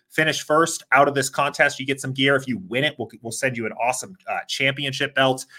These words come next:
Again, you get guaranteed prizes just for participating in this every single week. Even if you just enter dud lineups every week, which hopefully you don't, uh, you still get the chance to win some awesome merch. So definitely join the Weekly Max Challenge if you haven't already.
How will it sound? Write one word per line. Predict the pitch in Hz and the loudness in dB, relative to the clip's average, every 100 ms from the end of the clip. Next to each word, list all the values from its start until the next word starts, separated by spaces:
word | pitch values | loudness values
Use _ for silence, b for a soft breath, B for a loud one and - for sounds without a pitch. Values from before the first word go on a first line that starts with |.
| B | B
Again, | 110 131 135 131 | -4 2 2 2
you | |
get | 110 131 - | -4 -6 -4
guaranteed | 120 127 139 135 127 | -2 0 -2 -4 -6
prizes | - 113 107 113 123 | -4 -2 -2 -4 -10
just | - 107 | -12 -12
for | 123 | -10
participating | - 104 107 110 - 127 131 | -8 -8 -8 -10 -4 -2 -2
in | 127 | -2
this | 131 127 | -4 0
every | 107 113 | 0 0
single | 117 120 113 | -4 -4 -4
week. | 101 113 113 B B | -4 -6 -8 B B
Even | 120 123 | -4 0
if | 123 | 0
you | 123 | 0
just | 123 123 | -2 -2
enter | 127 120 113 - - | -2 -2 -4 -2 2
dud | 143 143 | 4 4
lineups | 135 131 139 143 - | 6 4 4 0 0
every | 143 143 | 0 2
week, | 139 151 | 0 0
which | 139 131 | -2 2
hopefully | 139 135 127 | 2 2 -4
you | 120 | -4
don't, | 110 113 135 135 B B | 0 0 0 -4 B B
uh, | 117 104 104 | 2 2 0
you | |
still | 104 131 | -4 0
get | 123 123 | 0 -2
the | |
chance | - 117 - | -4 -6 -6
to | |
win | 107 110 | -8 -8
some | 107 | -6
awesome | 104 107 101 | -4 -4 -6
merch. | 98 95 - | -8 -8 -4
So | 110 101 B B _ | -2 -4 B B _
definitely | 143 151 170 180 160 160 147 135 117 | 2 2 2 -4 -6 -8 -8 -10 -6
join | 123 127 120 123 _ | -4 -2 -4 -6 _
the | 113 | -10
Weekly | 110 117 113 | -8 -8 -8
Max | 113 110 - | -4 -6 -6
Challenge | - 113 101 101 - - | -4 -2 -4 -6 -12 -10
if | 107 - | -10 -8
you | 104 | -2
haven't | 104 98 95 | -2 -2 -4
already. | 95 92 92 | -4 -4 -6